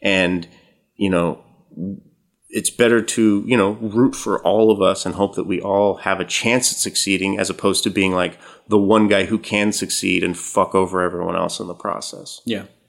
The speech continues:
Speaker 1: And that's just, it's, you know, so that's very disheartening.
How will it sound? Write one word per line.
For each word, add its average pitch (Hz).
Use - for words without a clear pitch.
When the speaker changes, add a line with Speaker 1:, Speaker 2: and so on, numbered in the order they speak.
Speaker 1:
And 98
that's 95
just, -
it's, -
you 104
know, 85
so 107
that's 120
very 107
disheartening. -